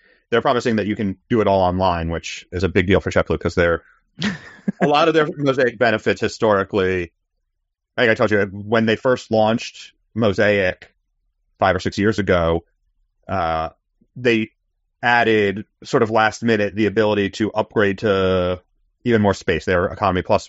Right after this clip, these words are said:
Speaker 1: w-, extra legroom product for Mosaics. Uh, um, it wasn't going to be part of the original plan. And they're like, "Oh, you get three of those per member.
Speaker 2: <laughs>
Speaker 1: Just call in and we'll upgrade you."
Speaker 2: Yeah.
Speaker 1: And they tracked it using a Google Docs spreadsheet.
Speaker 2: Oh, God.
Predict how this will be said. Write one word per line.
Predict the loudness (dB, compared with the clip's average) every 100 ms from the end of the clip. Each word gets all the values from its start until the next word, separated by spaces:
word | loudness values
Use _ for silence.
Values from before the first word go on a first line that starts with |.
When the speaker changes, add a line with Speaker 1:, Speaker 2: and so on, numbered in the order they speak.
| _ -12
Speaker 1:
w-, | -8 -4
extra | -2 0
legroom | 2 0 0
product | 0 0 -2 -8 -20 _ _ _ _ -2
for | 0
Mosaics. | 0 0 -2 -4 -12 -14 -10
Uh, | -12 _ -2
um, | 0 0 -2 -6 _ _ _ _ _ -8 -4
it | 0
wasn't | 2 2 0
going | 0
to |
be | 2
part | 2 2
of |
the |
original | 0 0
plan. | -2 -2
And | -2
they're |
like, | 0
"Oh, | 0 0
you | 0
get | -2 -2
three | 0 0
of | 2
those | 0 -2 -12 -6
per | -2
member. | 0 -2 -6 -12 _ _ _ _ _ _ -14
Speaker 2:
<laughs> | -12 -10 -12 -10 -10 -8 0
Speaker 1:
Just | 0 2
call | 0 2
in | 2
and | 0
we'll | 0
upgrade | 0 -2 -2 -4
you." | -12 -14 _ _ _ _ -10
Speaker 2:
Yeah. | -8 -10 _ _
Speaker 1:
And | 0
they | 0
tracked | 2 0 0
it | -2
using | -2 0
a | 2 2 0 -6 _ _ _ -4
Google | 0 2
Docs | 2 0 -2
spreadsheet. | 0 0 -2 -10 -10 _ -4
Speaker 2:
Oh, | -2 -2
God. | -6 -6 -8